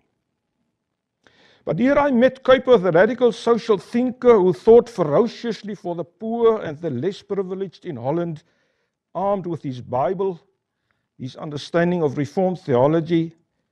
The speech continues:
and his accurate and devastating analysis of nineteenth century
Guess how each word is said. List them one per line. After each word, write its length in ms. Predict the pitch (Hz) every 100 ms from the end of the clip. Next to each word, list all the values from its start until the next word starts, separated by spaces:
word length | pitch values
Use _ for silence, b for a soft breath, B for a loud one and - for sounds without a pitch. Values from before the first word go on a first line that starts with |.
| _ _ _ _
and 160 | 143 139
his 180 | 147 - -
accurate 720 | 214 220 214 202 208 - _ -
and 220 | 139 123
devastating 800 | 147 190 190 - 185 185 185 175
analysis 600 | 151 139 160 156 160 147
of 180 | 151 135
nineteenth 560 | 131 156 151 165 151 -
century 580 | 160 151 156 147 131